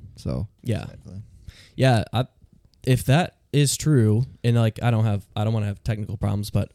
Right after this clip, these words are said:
Speaker 2: I would cancel my Shudder, the add-on that I have, and get A M C because you get
Speaker 1: Yeah.
Speaker 2: a lot of stuff on A M C. Um, a lot of new releases too, like festival releases get put on A M C Plus
Speaker 1: Oh.
Speaker 2: before, before, like, other services.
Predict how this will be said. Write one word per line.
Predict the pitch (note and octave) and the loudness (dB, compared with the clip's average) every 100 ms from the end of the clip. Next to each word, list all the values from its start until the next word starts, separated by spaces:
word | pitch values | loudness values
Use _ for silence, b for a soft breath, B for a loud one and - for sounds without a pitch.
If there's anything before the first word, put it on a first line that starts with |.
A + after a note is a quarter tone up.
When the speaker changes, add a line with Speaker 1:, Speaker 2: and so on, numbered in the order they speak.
| - | -2
Speaker 2:
I | C#3+ | 2
would | E3 C3 - | 4 2 -2
cancel | - C3+ C3 G#2+ | -2 0 2 2
my | G#2 B2+ | 2 0
Shudder, | A#2+ A2+ G#2+ G#2+ A2 | 2 2 2 0 -2
the | A2+ G#2+ | -4 -2
add-on | A#2 C3+ A2+ | 0 0 0
that | G#2+ G#2+ | 0 0
I | |
have, | A2 G#2 | 0 0
and | G#2 | -2
get | G#2+ - | -2 -2
A | A2 | -2
M | G#2+ | -2
C | G#2+ C3 | -2 -2
because | A2+ A2 G#2 G2 - b b b | -2 0 0 -2 -8 b b b
you | - | 0
get | B2+ B2 | 4 6
Speaker 1:
Yeah. | A#2 | 6
Speaker 2:
a | |
lot | A#2 A#2+ | 4 2
of | A#2 | 2
stuff | A#2+ B2 | 0 0
on | G#2+ G#2 | 0 2
A | G#2 | 0
M | G2+ | 0
C. | - G#2 G2+ G#2 - - | -2 -2 -2 -4 -10 -6
Um, | A2 G#2 G2+ G2+ - | -2 -2 -2 -6 -6
a | |
lot | A#2+ B2 | -2 2
of | A#2+ | 2
new | A#2 B2 | 4 4
releases | A#2 A2 G#2+ G#2+ G#2+ | 4 2 0 -2 -4
too, | - A#2 | 0 0
like | G2+ G2 | 0 -4
festival | - A#2 - B2+ | -4 -4 -2 0
releases | C3 B2+ B2 B2+ | 2 0 0 -4
get | A2+ G#2+ | -2 -4
put | - G#2+ | -2 -2
on | G#2 | -2
A | G#2 | -2
M | G#2+ | -4
C | A2 G2+ | -6 -6
Plus | - G#2+ - | -2 -2 2
Speaker 1:
Oh. | A#2 | 4
Speaker 2:
before, | A#2 G#2 G#2 - B B B B B | 4 4 0 -4 B B B B B
before, | - A#2+ A#2 A2 | -2 0 2 0
like, | G2 - | -2 -2
other | A2 | -2
services. | G2+ A2 G#2 - G2+ G2 - | 0 0 -2 -2 -6 -6 -12